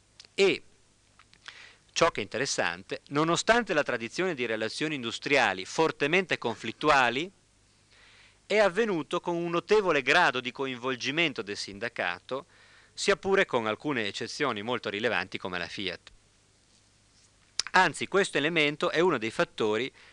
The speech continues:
che a mio parere più spiegano perché il processo di riaggiustamento sia potuto avvenire così rapidamente, ed è su questo che concentrerò ora la parte finale della mia relazione.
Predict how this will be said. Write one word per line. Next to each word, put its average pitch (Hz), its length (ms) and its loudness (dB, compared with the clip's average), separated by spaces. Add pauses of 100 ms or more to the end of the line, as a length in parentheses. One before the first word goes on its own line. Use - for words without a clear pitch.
(100)
che 147 160 4
a 123 60 4
mio 127 160 2
parere 135 380 2
più 175 200 -4
spiegano 120 640 0 (480)
perché 147 260 0
il 190 60 2
processo 143 440 0
di 123 100 0
riaggiustamento 117 720 -2
sia 107 220 -2
potuto 113 500 -4
avvenire 110 680 0
così 123 320 2
rapidamente, 110 960 -2 (460)
ed 175 160 0
è 156 60 4
su - 160 -2
questo 110 320 -2
che 123 100 -4
concentrerò 131 600 2
ora 107 360 0
la 113 120 -2
parte 117 320 0
finale 101 400 -4
della 98 180 -4
mia 95 160 -6
relazione. 90 540 -8